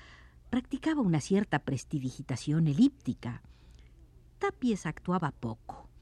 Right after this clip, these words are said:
Cuando lo hacía, su papel predilecto era el idiota, con el que llegaba a impresionar fuertemente. Sus gritos inarticulados sobrecogían.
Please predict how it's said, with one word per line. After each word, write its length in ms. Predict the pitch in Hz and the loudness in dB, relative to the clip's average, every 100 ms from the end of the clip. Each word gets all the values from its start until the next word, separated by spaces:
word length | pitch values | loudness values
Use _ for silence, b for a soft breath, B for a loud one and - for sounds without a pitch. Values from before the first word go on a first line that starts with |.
| b b b b b - | b b b b b -18
Cuando 420 | - 214 202 202 | 2 4 6 4
lo 120 | 214 220 | 4 2
hacía, 400 | - 311 339 311 | 2 2 2 0
su 180 | - | -6
papel 320 | 190 196 247 247 | -2 2 2 2
predilecto 800 | 233 180 170 247 - - 330 - b b b b | 0 0 0 0 -2 -8 -8 -10 b b b b
era 320 | 240 294 311 - | 2 2 0 -4
el 160 | 175 165 | -2 0
idiota, 540 | 160 156 151 135 - - - - b b b - - | 0 0 0 0 -6 -18 -18 -20 b b b -20 0
con 180 | 208 196 | 6 8
el 180 | 185 - | 6 2
que 120 | 196 | 0
llegaba 360 | 196 180 170 | 0 0 0
a 40 | 202 | 0
impresionar 540 | 170 165 - 147 175 | 0 -2 -4 -4 -4
fuertemente. 1000 | 175 - 147 156 - 123 117 117 - - - b b b b b | -4 -2 -2 -2 -8 -8 -6 -8 -12 -20 -20 b b b b b
Sus 360 | - - 190 | -10 0 2
gritos 580 | 196 254 320 - 165 - | 4 4 2 -2 -6 -4
inarticulados 840 | 156 143 160 - 156 160 180 214 208 | -4 -4 -4 -10 -8 -4 -4 -4 -6
sobrecogían. 920 | - 139 123 120 - 120 98 82 | -6 -6 -8 -10 -10 -8 -8 -8